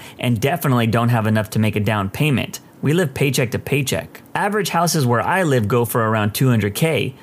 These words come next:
so it's not completely unobtainable. I gave up on the idea of home ownership, like, ten years ago.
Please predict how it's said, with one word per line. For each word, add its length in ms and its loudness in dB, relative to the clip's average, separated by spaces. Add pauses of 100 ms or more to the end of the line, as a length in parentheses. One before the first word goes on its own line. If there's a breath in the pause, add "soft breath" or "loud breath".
so 160 0
it's 160 -2
not 220 0
completely 640 0
unobtainable. 800 0 (220)
I 100 0
gave 240 0
up 180 0
on 120 2
the 120 2
idea 380 2
of 100 0
home 260 2
ownership, 480 0
like, 180 -2
ten 300 0
years 240 2
ago. 360 0